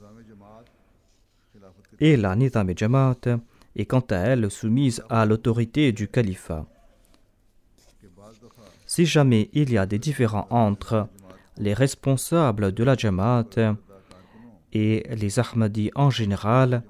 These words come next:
le calife est là pour y remédier. Et c'est là une des beautés du califat.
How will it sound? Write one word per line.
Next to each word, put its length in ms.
le 200
calife 580
est 420
là 340
pour 500
y 260
remédier. 840
Et 120
c'est 220
là 340
une 360
des 160
beautés 680
du 220
califat. 540